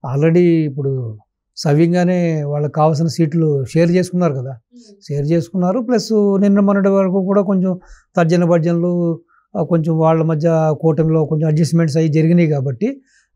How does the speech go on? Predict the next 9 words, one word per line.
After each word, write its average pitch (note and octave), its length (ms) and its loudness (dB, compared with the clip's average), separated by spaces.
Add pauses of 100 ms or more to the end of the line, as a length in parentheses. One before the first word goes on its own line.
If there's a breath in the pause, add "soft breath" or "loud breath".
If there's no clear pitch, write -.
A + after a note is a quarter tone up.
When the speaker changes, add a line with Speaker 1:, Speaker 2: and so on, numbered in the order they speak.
(140)
Speaker 1:
already A3 520 0 (100)
టీడీపీ G#3+ 420 2
మేనిఫెస్టో G#3+ 540 2
అయితే G#3+ 180 0
already A3 280 0
రెడీగా G#3 300 2
ఉంది F#3+ 180 -2
కదా. F3+ 200 -6
Speaker 2:
మ్మ్. C4 280 -20